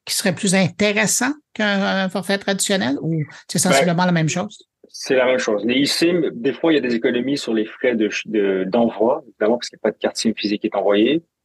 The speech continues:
Speaker 2: Euh, mais sinon, c'est vraiment, ça remplace vraiment une carte sim normale. Donc, euh, ça va vous connecter sur le réseau de Rogers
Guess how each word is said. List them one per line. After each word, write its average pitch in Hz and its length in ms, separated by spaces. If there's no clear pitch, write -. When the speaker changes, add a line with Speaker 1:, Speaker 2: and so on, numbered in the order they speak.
Speaker 2:
Euh, 98 640
mais 104 140
sinon, 151 420
c'est 123 180
vraiment, 139 640
ça 117 140
remplace 113 260
vraiment 120 200
une 117 120
carte 113 260
sim 101 220
normale. 95 440
Donc, 104 200
euh, 98 160
ça 104 120
va 110 60
vous 107 120
connecter 113 420
sur 110 140
le 98 80
réseau 104 300
de 104 120
Rogers 104 400